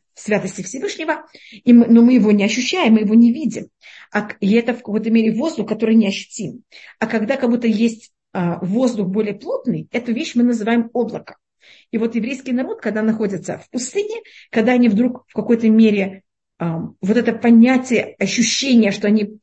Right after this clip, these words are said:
поним-, ощущают святость Всевышнего, который к ним приближается, это называется у нас облако. Это мы потом увидим каждый раз, когда Всевышний говорит с Муше, народ видит, как сходит облако. Я просто объясняю, что такое облако. Это какое-то сгущение воздуха.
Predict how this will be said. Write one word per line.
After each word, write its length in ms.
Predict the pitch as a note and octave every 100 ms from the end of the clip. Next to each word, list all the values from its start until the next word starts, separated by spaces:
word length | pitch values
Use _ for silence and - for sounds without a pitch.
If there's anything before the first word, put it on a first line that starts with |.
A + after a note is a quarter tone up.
| -
поним-, 640 | A3 A3 A3 - F#3 F3 F#3 F3
ощущают 720 | G3 - A3+ - A3+ F#3 - _ _ - _
святость 500 | - A3+ A3+ A3+ -
Всевышнего, 440 | A#3 A#3 G#3 F#3+
который 300 | F#3+ G3+ F3+
к 100 | -
ним 100 | F3+
приближается, 680 | G3 A3+ B3+ G#4+ A#4+ - A4+ _ _ _ _ -
это 300 | B3 C4+ C4+
называется 480 | G#3 G3 A3 A3+ F#3+
у 20 |
нас 220 | G#3 G#3+ -
облако. 360 | A3+ E3+ D#3
Это 160 | D#3+ A3
мы 100 | G#3+
потом 220 | G#3 A#3+
увидим 360 | A#3+ D4+ C4+ B3+ - -
каждый 240 | B3+ A#3
раз, 160 | A#3 A3+
когда 180 | G3+ G#3
Всевышний 360 | - A3+ - F#3
говорит 280 | F#3 F#3
с 40 | G3+
Муше, 300 | G3 F4+ A#4 _ _ _ _ -
народ 380 | G#3+ A3+ D4+ -
видит, 300 | F#3+ B3 B3+
как 140 | G#3+
сходит 460 | - - A3+ A#3 -
облако. 480 | A3 F#3 D#3 - - _
Я 80 | G3+
просто 160 | A3+ A#3
объясняю, 220 | A3+ C4
что 180 | - B3
такое 240 | A#3 A#3
облако. 360 | A3+ A3+ F#3+ E3
Это 100 | F3+
какое-то 220 | A3 A3+
сгущение 640 | F#3+ A3 - D4 C#4+ C#4+ _ _ -
воздуха. 540 | G3 F#3+ - -